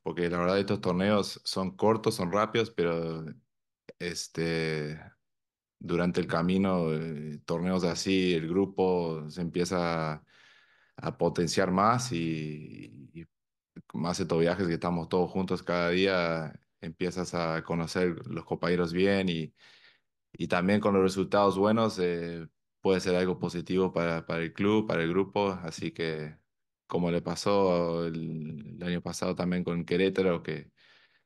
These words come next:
que hicieron un buen, buen torneo y a manera que pasaba el torneo, después, eh, incluso en el torneo mexicano, eh, se veía otro equipo, así que es-, estos torneos así nos potencia a ser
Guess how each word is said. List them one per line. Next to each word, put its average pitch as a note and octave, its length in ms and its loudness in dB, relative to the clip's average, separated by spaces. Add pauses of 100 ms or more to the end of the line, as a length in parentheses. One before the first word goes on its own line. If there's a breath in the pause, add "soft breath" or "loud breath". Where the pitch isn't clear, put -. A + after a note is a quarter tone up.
(140)
que E2+ 100 0
hicieron F#2 300 2
un E2+ 220 2
buen, F2 200 2
buen E2+ 220 0
torneo F2 460 0
y D#2 280 -4 (160)
a D#2 360 -8
manera E2 400 -4
que E2 100 -4
pasaba F2 340 -2
el E2+ 80 -2
torneo, F2 520 0
después, F2 600 2
eh, D#2 600 -12
incluso F#2 480 0
en E2+ 80 0
el E2 120 -4
torneo F2 300 -2
mexicano, F2 720 -2 (140)
eh, - 180 -14
se - 240 -6
veía E2+ 240 2
otro F2 180 2
equipo, E2 380 -2
así E2 220 -6
que E2+ 160 -2
es-, - 220 -6
estos F#2+ 320 0
torneos F2+ 360 0
así G2 380 -4 (840 loud breath)
nos F2+ 200 0
potencia E2+ 1200 0
a - 260 -8
ser E2+ 380 -2